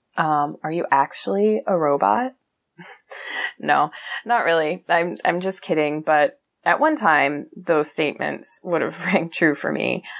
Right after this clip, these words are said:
I, I think really if you're at that place, I am so happy for you. And I think it's wonderful. Um, and I also think, you know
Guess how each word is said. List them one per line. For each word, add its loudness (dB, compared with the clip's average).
I, 2
I 4
think -2
really 2
if 0
you're 2
at 2
that 2
place, 0
I 2
am 2
so 2
happy -2
for 0
you. 2
And 0
I 2
think -4
it's 0
wonderful. 2
Um, 2
and 4
I 2
also 2
think, -2
you -2
know 2